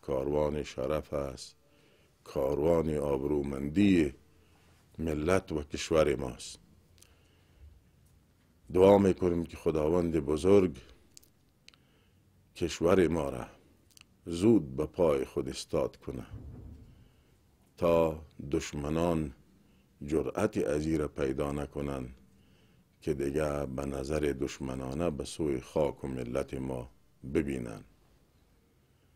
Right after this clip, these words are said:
شاد باش نیروهای امنیتی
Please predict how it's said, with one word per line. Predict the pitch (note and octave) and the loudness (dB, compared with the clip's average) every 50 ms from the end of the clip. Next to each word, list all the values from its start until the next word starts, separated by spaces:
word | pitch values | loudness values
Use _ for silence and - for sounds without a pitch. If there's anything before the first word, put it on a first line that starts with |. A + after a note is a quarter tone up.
| _ _ _ _ | _ _ _ _
شاد | - - - - F#2 F2 E2 D#2+ D2 | -14 -10 0 4 4 6 6 4 0
باش | C#2+ D2+ D2 D#2+ D#2 D2+ D2+ D2+ D2 - - - - - - _ _ _ _ _ _ _ _ _ _ _ _ _ _ _ - | -2 -4 -2 0 0 0 -2 -4 -6 -8 -10 -12 -12 -14 -16 _ _ _ _ _ _ _ _ _ _ _ _ _ _ _ -6
نیروهای | D2+ D#2 D#2 C#2+ C#2+ C#2 C2+ C2 C#2 D2+ D2+ D2 D2 C#2+ C#2 C2 | -4 -2 -2 -2 -2 -2 -2 0 0 2 2 2 2 2 0 0
امنیتی | B1+ C2+ C2+ C2+ C2 C2+ C#2 C2+ C2 C2 - - F2 D#2+ D2+ D2 C#2 C#2 C#2 C2 | -2 -4 -6 -6 -6 -4 -4 -6 -6 -8 -6 -4 -2 2 2 2 2 0 -2 -4